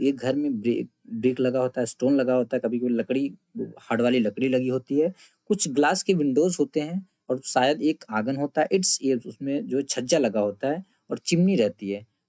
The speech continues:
और टाइल के फ्लोर लगे होते हैं, मतलब फ्लोर जो है ट-, फ्लोर पे टाइल बिछा होता है, और प्लास्टर होता है, और ल-, रूफ होता है, और lots of door, उसमें बहुत सारे डोर होते हैं। हम देखते हैं eaves, ये जो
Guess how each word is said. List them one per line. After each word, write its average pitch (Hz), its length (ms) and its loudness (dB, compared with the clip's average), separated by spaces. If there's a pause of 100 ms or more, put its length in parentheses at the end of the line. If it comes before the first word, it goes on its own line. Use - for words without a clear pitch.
और 170 320 0
टाइल 135 220 2
के 156 120 -2
फ्लोर 120 280 0
लगे 135 200 2
होते 135 260 -2
हैं, 143 80 -2
मतलब 127 220 -2
फ्लोर 135 340 0
जो 139 140 0
है 151 60 0
ट-, - 280 -4
फ्लोर 127 200 -2
पे - 120 -4
टाइल 117 240 0
बिछा 131 220 -2
होता 135 220 -4
है, 180 120 -8 (320)
और 160 180 -2
प्लास्टर 139 360 2
होता 190 280 2
है, - 60 -2
और 202 240 2 (200)
ल-, 123 440 -2
रूफ 165 240 0
होता 180 260 0
है, 180 120 4
और 214 100 2
lots 135 380 0
of 170 40 4
door, 147 200 2
उसमें 175 180 0
बहुत 160 140 2
सारे 180 160 2
डोर 127 200 2
होते 104 200 -6
हैं। 151 60 -6
हम 165 100 -2
देखते 165 220 0
हैं - 80 -6
eaves, 147 280 0
ये 123 100 -2
जो 127 140 -10